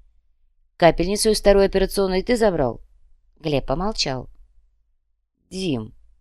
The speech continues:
проникновенно начал он после паузы, на кой ляд мне сдалась капельница из второй операционной? Из первой тоже не нужна.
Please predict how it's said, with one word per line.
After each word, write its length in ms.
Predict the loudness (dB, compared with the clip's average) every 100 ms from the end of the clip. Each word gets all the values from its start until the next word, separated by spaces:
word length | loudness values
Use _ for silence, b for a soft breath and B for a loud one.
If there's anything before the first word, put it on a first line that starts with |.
| _ -12
проникновенно 680 | -4 -4 -2 -2 0 0 -2
начал 400 | -2 -2 -4 -6 -6
он 160 | -6
после 280 | -6 -8 -6
паузы, 460 | -4 -4 -4 -10 -14 -20 -20 _ _ _ _ _ _
на 200 | -4 -2
кой 560 | -2 2 4 6 4 4
ляд 300 | 4 2 -2
мне 340 | -4 0 0
сдалась 520 | 2 4 4 2 -2 -6
капельница 560 | -2 0 0 -2 -4 -6
из 120 | -4
второй 280 | -2 2 2
операционной? 720 | 0 -4 -6 -6 -6 -8 -12 -18 -20 -20 -20 -20 _ -2
Из 120 | 0
первой 340 | 2 4 4
тоже 340 | 4 2 4 2
не 100 | -2
нужна. 460 | -4 -6 -10 -12